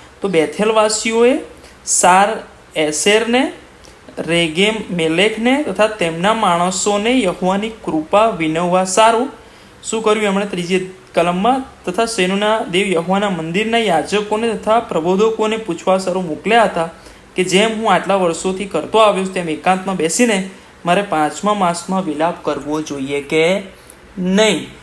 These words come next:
એટલે આ લોકો જે છે, યહૂદી લોકો, એ શું કરતા હતા? ઉપવાસ કરતા હતા અને એમના જે ઉપવાસ છે મેં આગળ લખ્યું છે એ પ્રમાણે તમે જોઈ શકો છો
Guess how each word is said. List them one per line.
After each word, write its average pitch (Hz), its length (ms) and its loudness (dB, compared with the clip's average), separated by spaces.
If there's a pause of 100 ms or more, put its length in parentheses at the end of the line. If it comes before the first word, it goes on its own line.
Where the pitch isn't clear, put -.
(280)
એટલે 233 140 0
આ 175 240 6
લોકો 226 320 0
જે 170 200 -2
છે, 147 380 -2
યહૂદી 180 420 0
લોકો, 165 480 0 (200)
એ 247 260 0 (260)
શું 254 200 -4
કરતા 202 320 4
હતા? 226 280 0 (480)
ઉપવાસ 196 540 2
કરતા 139 260 -2
હતા 135 160 0
અને 196 140 2
એમના 175 280 0
જે 226 120 -4
ઉપવાસ 190 480 0
છે 180 380 -6
મેં 170 220 -4
આગળ 160 160 -4
લખ્યું 156 380 -4
છે 180 80 -6
એ 160 40 -6
પ્રમાણે 151 300 -6
તમે 151 200 -8
જોઈ 185 220 -4
શકો 147 340 -4
છો 139 260 -4